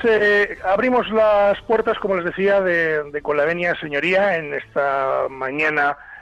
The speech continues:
de lunes calurosa, eh, donde, bueno, pues, eh, media España está de vacaciones y la otra media lo estará. Y, bueno, pues nosotros seguimos aquí, al pie del cañón, estamos, eh, con ustedes, eh, porque no paramos, no paramos en verano.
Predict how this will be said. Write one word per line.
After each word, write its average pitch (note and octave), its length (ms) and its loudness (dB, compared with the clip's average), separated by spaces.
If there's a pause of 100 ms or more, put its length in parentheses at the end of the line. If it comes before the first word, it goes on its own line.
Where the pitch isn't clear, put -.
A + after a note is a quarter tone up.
(140)
de C#3 280 -4
lunes D#3 420 -2 (200)
calurosa, F#3 840 0
eh, D3 180 -4
donde, C3 400 -8
bueno, C3+ 260 -8
pues, B2 180 -12 (160)
eh, B2+ 240 -10
media C3+ 280 -6
España C3+ 300 -8
está C3+ 200 -6
de C3 60 -2
vacaciones C3+ 460 -4
y C3 40 -10
la C#3 80 -4
otra C#3+ 160 -2
media D3 320 -2 (340)
lo D3+ 160 -4
estará. E3 500 -2 (460)
Y, G#3+ 400 2
bueno, G#3 300 2
pues F#3 180 -2 (180)
nosotros F3 320 -4
seguimos G3+ 300 -2
aquí, G3 220 -4
al A3+ 100 0
pie F3+ 120 -4
del F3 100 -2
cañón, F3+ 400 -2
estamos, D3+ 480 -4
eh, D3 240 -4 (800)
con F3 160 0
ustedes, D#3 400 0 (100)
eh, C#3+ 220 -2
porque C3+ 200 -2
no D3 120 0
paramos, A#2 380 -4
no C3+ 100 -2
paramos C3+ 340 -2 (120)
en C3 140 -4
verano. B2 240 -4